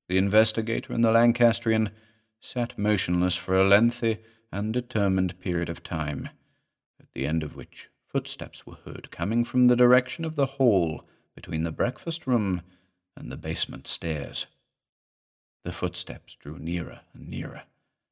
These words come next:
until finally terminating at the entrance to the breakfast room, the echo of which tickled the eardrums of the two men,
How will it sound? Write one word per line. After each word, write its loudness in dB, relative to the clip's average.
until -12
finally -4
terminating -6
at -6
the 0
entrance -2
to -12
the 2
breakfast 2
room, -16
the 0
echo 0
of -12
which -10
tickled 2
the 8
eardrums 2
of -10
the -10
two -4
men, -2